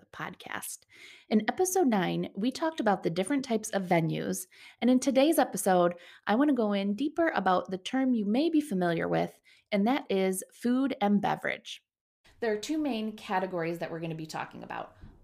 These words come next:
on-site catering and beverage and off-site catering and beverage.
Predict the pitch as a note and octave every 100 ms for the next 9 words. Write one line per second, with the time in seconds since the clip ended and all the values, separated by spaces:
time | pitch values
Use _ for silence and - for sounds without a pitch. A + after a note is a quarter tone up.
0 | - G3 A3 C4 D4 C#4+ - D4 C4 C4
1 | C4 C4 C4 B3 B3 B3 C4+ - - F#3
2 | G3 - F#3 F3+ - - D#3 - - _
3 | - E3 D#3+ D3+ D#3+ D#3 D#3+ D3+ - -
4 | - -